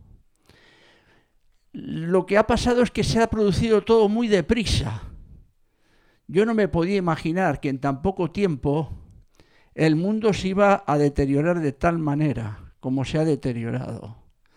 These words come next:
Parece que es una bola de nieve que cada vez se ha hecho más grande y más grande,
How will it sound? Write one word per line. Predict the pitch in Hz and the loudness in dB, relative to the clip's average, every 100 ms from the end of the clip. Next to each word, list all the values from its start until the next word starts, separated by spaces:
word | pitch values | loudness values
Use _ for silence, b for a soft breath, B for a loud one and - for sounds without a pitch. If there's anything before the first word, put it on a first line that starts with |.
| b b b b b | b b b b b
Parece | 151 151 208 | -2 0 -2
que | 190 | -2
es | 151 | -2
una | 196 | 0
bola | 185 190 | 2 4
de | 175 | 2
nieve | 170 202 185 | 2 2 2
que | |
cada | - 180 | 2 2
vez | 185 | 2
se | 190 | 0
ha | |
hecho | 170 160 | -2 -2
más | 160 143 131 | 0 0 0
grande | 156 208 214 208 | 0 0 -2 -4
y | 196 | -2
más | 147 156 | -2 -2
grande, | 156 185 202 196 196 | -2 -4 -6 -8 -8